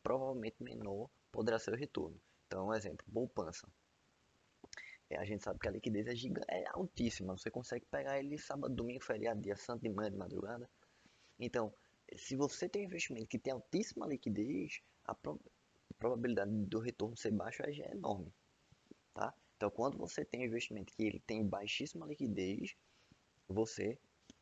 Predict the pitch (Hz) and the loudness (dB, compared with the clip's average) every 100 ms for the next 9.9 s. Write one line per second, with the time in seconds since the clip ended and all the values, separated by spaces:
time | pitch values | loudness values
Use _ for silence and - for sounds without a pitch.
0 | _ _ _ _ _ _ _ - 107 104 | _ _ _ _ _ _ _ -2 2 2
1 | - 95 92 113 143 _ _ _ _ - | 2 0 0 -2 -6 _ _ _ _ -16
2 | - 92 90 90 87 67 _ _ _ _ | -2 2 4 4 2 -2 _ _ _ _
3 | _ 101 101 95 107 117 117 107 85 60 | _ 4 4 4 2 0 -2 -2 -4 -10
4 | - _ _ _ _ _ _ _ _ _ | -18 _ _ _ _ _ _ _ _ _
5 | - 90 95 92 92 - 104 101 95 60 | 0 2 4 0 0 -4 -2 -2 -2 -4
6 | 104 107 104 113 120 151 104 92 - _ | -4 0 0 0 0 2 0 -2 -12 _
7 | _ _ _ _ _ _ - - 113 - | _ _ _ _ _ _ -20 -6 -6 -2
8 | 185 175 175 156 101 - 98 101 110 104 | -4 0 2 2 0 -2 -4 -4 -8 -6
9 | 98 113 107 110 98 - 151 - | -6 -6 -2 -2 -2 -4 -2 -2